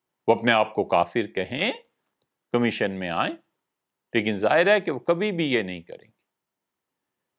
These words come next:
और आखिरी बात ये है कि शायद मुक्तदर कुव्वतों का और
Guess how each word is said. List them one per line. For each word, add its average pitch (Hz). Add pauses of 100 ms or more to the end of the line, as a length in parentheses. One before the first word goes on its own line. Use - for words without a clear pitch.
(760)
और 123
आखिरी 123
बात 110
ये 110
है 175 (1300)
कि 180
शायद 170 (4000)
मुक्तदर 170
कुव्वतों 127
का 80 (3250)
और 127